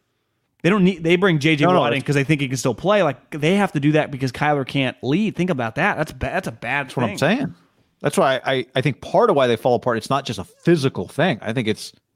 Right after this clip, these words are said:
Speaker 2: their quarterback's not a leader.
Speaker 1: Which is a problem when he's, you know, quote unquote, max quarterback, number one overall pick, right?
Speaker 2: Yep. Major. It's not what people are saying about Joe Burrow in Cincinnati.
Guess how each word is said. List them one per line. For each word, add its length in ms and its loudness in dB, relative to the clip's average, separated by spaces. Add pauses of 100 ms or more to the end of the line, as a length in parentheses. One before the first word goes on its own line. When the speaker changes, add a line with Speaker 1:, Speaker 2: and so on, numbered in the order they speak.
(160)
Speaker 2:
their 100 -4
quarterback's 480 -2
not 180 0
a 40 -4
leader. 320 -2 (1400)
Speaker 1:
Which 160 -8
is 100 -4
a 40 -6
problem 440 -2
when 100 -8
he's, 320 -10
you 140 -8
know, 120 -10 (200)
quote 200 -8
unquote, 380 -10
max 420 -8
quarterback, 500 -10
number 180 -12
one 160 -10
overall 260 -12
pick, 320 -8
right? 280 -12
Speaker 2:
Yep. 240 -2 (500)
Major. 340 -4 (300)
It's 180 -6
not 240 0
what 180 0
people 200 0
are 40 2
saying 180 0
about 160 0
Joe 140 2
Burrow 280 2
in 60 0
Cincinnati. 560 -2